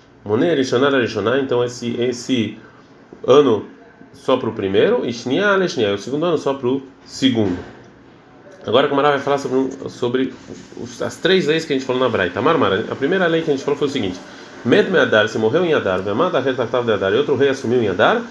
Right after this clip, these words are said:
Monin Shana Zé Zé. Você pode contar pra qualquer um dos dois. Fala, Gemara, pshita, isso é óbvio, a gente já sabia. Mal de tempo, o que eu poderia passar? Chata Lebeitrei Lamaninani, que um ano pra duas pessoas a gente não conta. Kamash Malana, a Braita fala que não tem problema. A segunda lei da Braita, Met Ben Nissan, morreu em Nissan, Vemana Retartav Ben Nissan, e outro assumiu em Nissan, Modin Shana Zé Zé. Então, de novo, você pode contar pros dois.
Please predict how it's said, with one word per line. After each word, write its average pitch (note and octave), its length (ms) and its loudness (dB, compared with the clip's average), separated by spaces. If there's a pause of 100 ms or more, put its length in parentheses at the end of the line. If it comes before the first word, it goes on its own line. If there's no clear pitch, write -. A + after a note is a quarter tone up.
(340)
Monin F3+ 180 4
Shana D#3+ 240 2
Zé D3+ 220 2
Zé. A2 180 0
Você A2 80 -8
pode C#3 180 -4
contar D#3 200 -2
pra D#3 120 -2
qualquer C#3+ 220 -2
um F#3 160 -2
dos D#3+ 160 -6
dois. G2+ 220 2
Fala, G#2+ 160 -2
Gemara, C#3 200 0
pshita, A#3 320 -2
isso B2+ 160 0
é G#3 60 2
óbvio, C#3+ 220 2
a - 0 -
gente A2+ 100 -2
já C3+ 80 -2
sabia. E3 340 -2
Mal C3 160 2
de D3 120 2
tempo, B2+ 160 0
o - 20 -10
que D3+ 60 0
eu C#3+ 40 -4
poderia B2+ 240 2
passar? D#3 360 0
Chata E3+ 240 -2
Lebeitrei C3 420 0
Lamaninani, E3 520 0
que - 100 -8
um D#3+ 100 0
ano E3 160 4
pra C3+ 140 -2
duas C#3+ 180 0
pessoas C3+ 320 -4
a E3 60 -6
gente F3 180 -4
não G3 100 0
conta. G2+ 360 2 (580)
Kamash D#3+ 320 2
Malana, G#2 400 2
a F#2 60 -2
Braita C#3 280 -2
fala A3 200 0
que F3+ 80 -2
não D3+ 120 0
tem C3+ 160 2
problema. A#2+ 360 0 (440)
A - 80 -10
segunda F3+ 260 2
lei E3 140 4
da A#2 140 2
Braita, G2 380 2
Met F3 180 -2
Ben C3+ 100 0
Nissan, A2+ 240 -2
morreu A#2 240 2
em E3 60 -2
Nissan, A2 320 0
Vemana C#3 340 0
Retartav B2 460 -2
Ben G#2+ 80 0
Nissan, G#2+ 340 -2
e A#2 40 2
outro C#3+ 200 2
assumiu B2 300 0
em A2+ 80 0
Nissan, C#3+ 300 -2
Modin C#3+ 320 0
Shana C3+ 240 0
Zé C#3 180 0
Zé. C#3 140 0
Então, F2+ 180 -4
de C#3+ 100 -2
novo, D3+ 120 0
você G2+ 80 -8
pode A#2 120 -4
contar B2 200 -2
pros F#3 160 -4
dois. A2 260 2